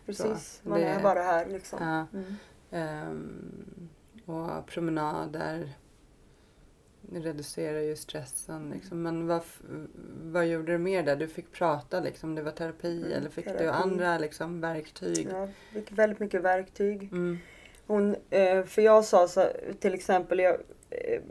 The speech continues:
Speaker 2: berättade för henne, "Ja, du, ehm, köpte, eh, tre chipspåsar nu så här och tryckte i mig." "Jaha, va-, varför det då?" "Nej, men jag, nej, men, eh, men, eh, eh, grannen sa till mig att jag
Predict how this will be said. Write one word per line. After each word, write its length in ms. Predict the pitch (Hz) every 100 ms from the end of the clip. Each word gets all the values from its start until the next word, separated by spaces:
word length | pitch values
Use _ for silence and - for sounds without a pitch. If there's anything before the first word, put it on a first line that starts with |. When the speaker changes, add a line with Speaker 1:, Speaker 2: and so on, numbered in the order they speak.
| -
Speaker 2:
berättade 520 | - 196 190 - 170 180
för 120 | 196
henne, 220 | 190 185
"Ja, 240 | - 240
du, 360 | 240 240 220 214
ehm, 360 | 208 202 208 202 - - - - - -
köpte, 340 | 269 262 240 220 214 214 214 208 208 202 - -
eh, 320 | 214 202 202
tre 280 | 196 214 185
chipspåsar 560 | 220 214 - 170 - 269
nu 200 | 311 214
så 120 | 233
här 140 | 180
och 80 | 180
tryckte 300 | 202 196 185
i 100 | 185
mig." 140 | 196 180
"Jaha, 320 | 202 302 339 247
va-, 180 | 233 220
varför 320 | 220 208 214
det 160 | 247 302
då?" 180 | 220 - - - - - - -
"Nej, 240 | 262 277
men 200 | 262 254
jag, 480 | 247 233 226 226 214
nej, 340 | 247 269 277
men, 280 | 262 254 247
eh, 320 | 240 233 226
men, 340 | 233 233 226 220
eh, 320 | 214 214 214 226 240
eh, 260 | 208 196 196 190 202 - -
grannen 420 | 214 233 220 180 180
sa 160 | 185
till 220 | 185 170
mig 180 | - 156
att 200 | - -
jag 380 | - 95 95